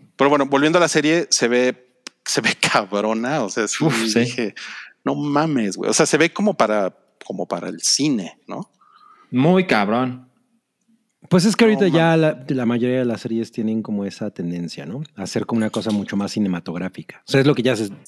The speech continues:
Speaker 3: se está esperando y
Speaker 2: Pero yo creo que a esta escala no, cabri. O sea, esto sí se ve muy
Speaker 3: Muy
Speaker 2: superior.
Speaker 3: espectacular. Ahora,
Speaker 1: Es
Speaker 3: hay
Speaker 1: una
Speaker 3: una,
Speaker 1: mamada,
Speaker 3: hay,
Speaker 1: sí.
Speaker 3: hay una cosa que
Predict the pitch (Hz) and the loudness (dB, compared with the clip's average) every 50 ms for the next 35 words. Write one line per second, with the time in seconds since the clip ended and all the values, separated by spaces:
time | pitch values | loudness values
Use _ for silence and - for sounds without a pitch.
0 | - _ - - 95 - - 104 - - 113 110 120 120 113 95 87 90 98 98 | -20 _ -14 -14 -10 -8 -6 -8 -4 -2 -2 0 0 0 0 -2 -2 0 0 2
1 | 101 98 113 139 147 131 127 123 117 113 113 113 113 117 110 113 123 127 147 160 | 2 2 2 2 2 4 2 2 2 2 2 2 2 2 2 2 2 4 2 2
2 | 156 156 127 117 113 120 120 113 - - 143 - - - - 120 120 135 135 127 | 2 2 2 4 4 2 0 0 0 0 0 0 0 0 0 0 2 2 2 2
3 | 113 107 95 98 110 120 127 123 127 - 101 98 98 95 90 90 - _ _ _ | 2 0 0 0 0 0 -2 -2 -2 -2 -2 0 -2 -4 -6 -8 -12 _ _ _
4 | _ - 117 - - 120 117 120 120 120 131 127 127 - 147 - - 151 - - | _ -6 -4 -2 0 0 2 2 2 0 0 0 0 0 0 0 -2 -2 -2 -2
5 | 139 120 127 123 123 127 131 131 131 135 135 131 127 120 113 113 120 123 131 135 | 0 0 0 0 0 0 0 0 0 0 0 0 -2 -2 -2 -2 -2 0 2 2
6 | 139 123 123 127 131 127 127 104 98 101 104 117 117 110 107 104 101 101 - _ | 4 4 6 6 6 4 4 2 0 -2 -2 -2 -2 -4 -4 -6 -8 -10 -12 _
7 | _ _ - - - - - 139 147 160 170 180 - 196 220 226 220 - 202 196 | _ _ -20 -20 -14 -4 0 2 4 4 4 4 4 4 4 4 2 2 0 -2
8 | 196 196 196 - 175 185 - - 175 180 190 190 180 - - 175 - 180 - - | -2 0 0 2 2 2 2 2 2 4 4 2 2 0 -2 -2 -4 -4 -4 -2
9 | 143 127 120 117 117 113 | -2 -2 0 -2 -2 -2